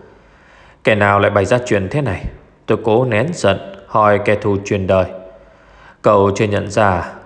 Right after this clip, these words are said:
kẻ được lợi nhiều nhất là kẻ đáng ngờ nhất." Giọng lão Triều Phụng khàn khàn như một lão hồ ly già yếu.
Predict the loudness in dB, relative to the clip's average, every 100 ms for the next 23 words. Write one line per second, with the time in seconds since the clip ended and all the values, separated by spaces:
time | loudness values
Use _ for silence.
0 | -20 -20 0 4 4 4 2 4 4 2
1 | -2 -2 -4 -6 -14 -6 -4 2 4 4
2 | 2 0 -2 -4 -2 -2 -2 -4 -6 -18
3 | -20 _ _ _ _ _ _ 0 0 2
4 | 2 2 0 0 -2 -2 -4 -4 -4 -2
5 | -2 0 -4 -14 -20 -20 -6 0 0 0
6 | -2 0 2 0 2 0 2 0 0 0
7 | -2 -2 -2 -2